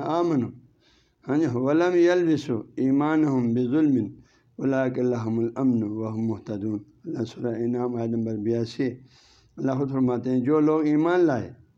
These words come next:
ہاں جی، "الذین آمنوا ولم یلبسوا"، اور اپنے ایمان کو ظلم یعنی شرک سے آلودہ نہ کیا۔ یہاں ظلم بے معنی شرک ہے، ہاں جی، جو شرک سے آلودہ نہیں کیا، تو انہی کے لیے امن ہے۔ "اولئک لہم الامن"،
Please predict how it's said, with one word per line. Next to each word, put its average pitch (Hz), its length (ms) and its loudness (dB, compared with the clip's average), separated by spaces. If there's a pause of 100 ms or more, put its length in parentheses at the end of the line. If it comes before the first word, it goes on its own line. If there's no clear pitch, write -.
(600)
ہاں 143 120 2
جی، 156 80 4
"الذین 143 480 2
آمنوا 143 520 2
ولم 175 280 2
یلبسوا"، 139 580 2
اور 127 140 -2
اپنے 143 360 0
ایمان 139 460 2
کو 135 200 2
ظلم 147 320 4
یعنی 127 300 4
شرک 156 340 0
سے 156 140 -4
آلودہ 127 640 -2 (560)
نہ 143 260 4 (180)
کیا۔ 123 120 -2
یہاں 123 280 0
ظلم 131 300 2
بے 123 120 2
معنی 120 240 0
شرک 101 400 -6
ہے، 117 220 -14
ہاں 127 120 -2
جی، 147 160 4 (500)
جو 135 280 0
شرک 156 280 0
سے - 160 -8
آلودہ 120 400 -2
نہیں 127 240 0
کیا، 127 200 -4 (640)
تو 147 220 -2
انہی 175 320 2
کے 165 220 2
لیے 156 200 4
امن 143 420 0
ہے۔ 123 280 0
"اولئک 131 420 0
لہم 123 360 0
الامن"، 127 360 -2